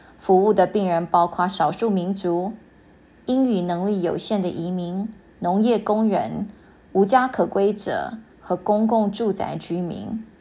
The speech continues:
病人无论是否有能力支付医疗费用，都可以接受治疗。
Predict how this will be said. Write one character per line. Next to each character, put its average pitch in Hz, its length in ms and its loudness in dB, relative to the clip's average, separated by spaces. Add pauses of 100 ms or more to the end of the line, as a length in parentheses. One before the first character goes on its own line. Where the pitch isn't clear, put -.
(320)
病 240 180 2
人 180 160 4
无 180 140 0
论 214 180 2
是 220 220 0
否 196 180 2
有 175 160 0
能 170 260 -4
力 196 140 -4
支 202 260 -2
付 220 240 -2
医 190 140 -4
疗 175 220 0
费 180 240 -4
用， 170 240 -4 (220)
都 196 180 2
可 - 240 -4
以 175 120 -2
接 - 240 -8
受 - 220 -6
治 - 280 -10
疗。 - 340 -10